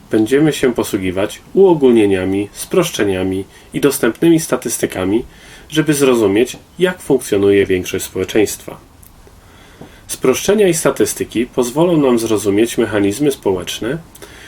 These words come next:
które kierują poszczególnymi jednostkami. W miarę głębszego zrozumienia relacji międzyludzkich możemy zagłębić się w odstępstwa od ogólnych zasad,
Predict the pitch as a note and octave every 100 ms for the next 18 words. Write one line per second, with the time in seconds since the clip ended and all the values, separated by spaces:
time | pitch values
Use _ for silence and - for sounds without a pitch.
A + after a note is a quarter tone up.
0 | - - - F3 E3+ C3 A2 G#2+ A2+ A2+
1 | A2+ - G#2+ G2+ F#2+ F#2 F#2 F#2+ G2 -
2 | A#2+ F#2+ - - - - - - - -
3 | - - - - G#2+ A2+ G#2+ G#2 G#2+ G2+
4 | - D3 F3 D#3+ C3+ A#2+ A2+ G2+ G2+ G2
5 | G2 F2+ F2+ - G#2+ A2 - A#2 A2 G#2
6 | F#2+ F#2 - A#2 C3 - - - - -
7 | - - A#2+ D3+ F3 E3+ E3 - B2+ A#2+
8 | A2+ A#2 A#2 A2+ - - G#2+ G#2+ - -
9 | - - B2 A2 - - F#2+ - - -
10 | - - B2+ A#2 G#2+ G#2 G2+ G#2+ B2 A2
11 | - -